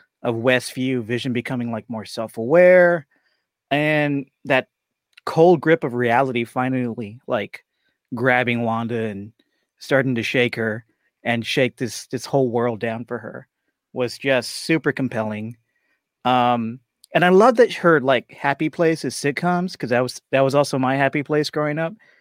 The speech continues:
And I think that's obviously a conscious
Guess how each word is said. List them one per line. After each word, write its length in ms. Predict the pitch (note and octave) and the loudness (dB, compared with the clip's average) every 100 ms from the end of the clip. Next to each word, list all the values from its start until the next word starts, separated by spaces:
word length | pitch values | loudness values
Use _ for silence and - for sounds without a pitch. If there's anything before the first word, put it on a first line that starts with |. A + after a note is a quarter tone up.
| _ _ _ | _ _ _
And 80 | C3 | -2
I 80 | C3 | 0
think 240 | D3+ C3+ | 0 0
that's 240 | C3 A#2+ - | 0 -2 0
obviously 420 | A#2+ B2 C3 B2 | 0 0 -4 -4
a 40 | A2+ | -4
conscious 840 | B2+ A#2+ A2+ B2 G#2+ G#2 - | -4 -8 -6 -6 -8 -8 -14